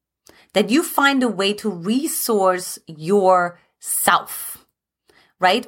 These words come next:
Or when, when one of your insecurities is triggered and you could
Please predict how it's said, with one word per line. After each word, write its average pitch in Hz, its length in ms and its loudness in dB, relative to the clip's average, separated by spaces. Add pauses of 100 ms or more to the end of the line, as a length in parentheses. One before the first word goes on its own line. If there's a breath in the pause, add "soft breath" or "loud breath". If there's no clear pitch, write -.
Or 214 300 4
when, 214 360 0
when 208 260 0 (120)
one 226 160 0
of 262 160 -2
your 220 80 2
insecurities 214 540 -4
is 185 180 -10
triggered 180 640 -2 (520 soft breath)
and 202 160 0
you 208 120 0
could - 440 0